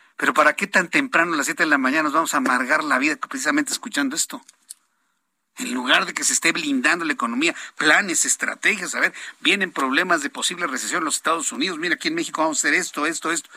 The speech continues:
Ah, no, él está en el desquite personal con el expresidente Felipe Calderón Hinojosa. Verdaderamente grave, preocupante, pero bueno,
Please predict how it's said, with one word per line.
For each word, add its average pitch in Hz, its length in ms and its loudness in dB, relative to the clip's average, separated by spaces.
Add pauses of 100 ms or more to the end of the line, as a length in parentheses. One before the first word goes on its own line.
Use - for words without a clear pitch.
(240)
Ah, 269 200 6
no, 240 320 2
él - 160 -6
está - 380 0 (1000)
en 156 160 4
el 151 100 4
desquite 180 380 0
personal 151 460 4
con 151 140 4
el 127 120 4
expresidente 127 680 0
Felipe 135 460 -2
Calderón 120 580 -2 (440)
Hinojosa. 127 580 0
Verdaderamente 185 460 4
grave, 117 320 2
preocupante, 127 680 -2
pero - 160 -4
bueno, 170 180 0